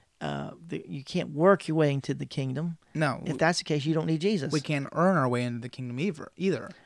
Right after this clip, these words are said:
Speaker 1: Right. Or you don't, then Jesus is null and void.
Speaker 2: It's a gift.
Speaker 1: Right. These are gifts he has given.
Speaker 2: Freely given to us.
Speaker 1: 'Cause he paid the price
Speaker 2: Yeah.
Speaker 1: for us. Therefore, we didn't earn it or work to achieve it or merit it.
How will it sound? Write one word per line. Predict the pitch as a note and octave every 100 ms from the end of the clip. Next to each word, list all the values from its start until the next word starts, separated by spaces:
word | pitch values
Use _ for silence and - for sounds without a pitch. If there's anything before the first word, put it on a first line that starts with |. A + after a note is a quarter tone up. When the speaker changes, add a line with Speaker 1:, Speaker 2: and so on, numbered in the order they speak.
| -
Speaker 1:
Right. | F#3+ E3 -
Or | E3 E3
you | D#3+ D#3+
don't, | D#3 D#3+
then | D#3 D#3
Jesus | D3 D#3+ D#3
is | D3+ C#3+
null | D#3
and | D#3
void. | D3+ G3+ D#3 D#3 -
Speaker 2:
It's | C#3+ - -
a | C3+
gift. | B2+ C3+ C#3 - - - _
Speaker 1:
Right. | E3+ F3 C3 - _ _ _
These | - F#3+ G#3
are | D3+
gifts | C#3 D3 F#3+ F#3+ C3+ - - -
he | D#3+ C#3+ C#3
has | A2 C#3
given. | C3 C#3 D3+ F#3+
Speaker 2:
Freely | D#3 E3 D3+ C3
given | C3+ C3+ C3 C#3
to | - D#3
us. | D#3+ -
Speaker 1:
'Cause | F3 -
he | D#3+
paid | D3 F3+ G#3 B3
the |
price | G3 - A#2+ A2+ C3+ - - _
Speaker 2:
Yeah. | - C#3 - _ _ _
Speaker 1:
for | - -
us. | G3 D3 D#3 - - _ _ _ _ _ _
Therefore, | - D#3+ - D#3+ C3
we | C#3
didn't | C3 C3+ -
earn | - B2+
it | C3+ - - _ _ _ _ _ _ _
or | -
work | C#3 C3+ -
to | D3
achieve | C3 - C3 B2+
it | D3
or | D3+
merit | C#3+ B2+ A#2+ B2
it. | C#3 D#3+